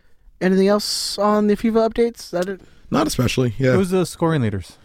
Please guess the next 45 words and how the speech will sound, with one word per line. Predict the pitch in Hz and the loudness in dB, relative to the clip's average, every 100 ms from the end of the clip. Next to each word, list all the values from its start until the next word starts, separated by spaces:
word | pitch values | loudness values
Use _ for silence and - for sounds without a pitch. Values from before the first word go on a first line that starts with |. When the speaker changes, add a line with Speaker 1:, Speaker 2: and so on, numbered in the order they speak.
| _ - | _ -2
Speaker 2:
Scoring | 147 156 151 | 0 2 2
leader, | 147 143 147 139 127 | 4 4 4 2 2
I'm | |
Speaker 1:
Still | 123 | 2
Speaker 2:
not | 160 | 2
sure | 165 156 143 147 | 2 2 4 2
Speaker 1:
Giassi. | |
Speaker 2:
it's | 165 | 2
been, | 123 113 107 110 | 0 0 0 2
uh, | |
yeah, | 127 | 2
I'm | 113 | 4
not | 135 - | 2 2
sure | 127 | 0
if | |
it's | 117 - | 0 0
been | 98 | 0
updated, | 107 98 90 87 | 2 0 0 -2
but | 98 | 0
it's, | 95 85 98 | 0 0 -2
um, | 87 82 76 - - - - - | -2 -4 -10 -16 -20 -20 -10 -2
I | |
believe | 104 123 107 | 2 4 2
it | |
was | 95 - | -2 -6
still | 87 | -8
Giassi. | 82 80 69 - - _ _ - | -8 -10 -10 -14 -16 _ _ -20
Speaker 1:
Giassi | - 156 156 | -8 -2 2
Speaker 2:
Yeah, | 120 | 2
Speaker 1:
with, | 156 | 2
Speaker 2:
Giassi | 113 120 | 2 2
Speaker 1:
like, | 113 | 0
Speaker 2:
with | - | 0
forty-three. | - 104 98 92 82 | 0 0 0 -4 -6
Speaker 1:
Jesus. | - - - - - - | -4 -4 -6 -12 -14 -14
Speaker 2:
Yeah, | 67 - | -14 -8
Giassi | 107 113 127 | -4 0 2
with | 117 - | 0 -2
forty-three, | - 123 113 113 117 | -2 0 0 0 0
C | - 127 | 0 0
J | |
Speaker 1:
Yeah. | 131 | 0
Speaker 2:
Sapong | 110 - 117 117 | 0 -2 0 0
with | 98 | 0
thirty-nine, | 117 107 104 101 110 110 | -2 0 0 0 2 0